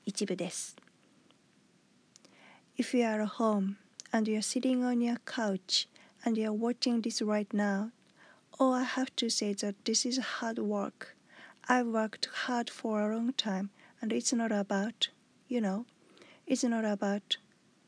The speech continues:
winning. But what is about is not giving up. If you have a dream, fight for it. There's a discipline for passion.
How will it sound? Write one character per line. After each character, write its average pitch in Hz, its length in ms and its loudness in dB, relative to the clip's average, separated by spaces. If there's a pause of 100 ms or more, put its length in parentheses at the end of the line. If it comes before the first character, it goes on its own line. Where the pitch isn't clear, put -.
(140)
winning. 202 480 2 (800)
But 196 220 2 (1080)
what 240 160 -2
is 240 220 2
about 214 480 0 (480)
is 233 120 4
not 247 320 0
giving 214 380 2
up. 185 260 -2 (240)
If - 200 -4
you 277 100 4
have 254 220 -2
a 240 80 0
dream, 208 500 2
fight - 400 -2
for 196 260 2
it. - 280 -4 (600)
There's 247 200 0
a 233 80 -2
discipline 226 800 0 (300)
for 214 220 0
passion. 202 640 0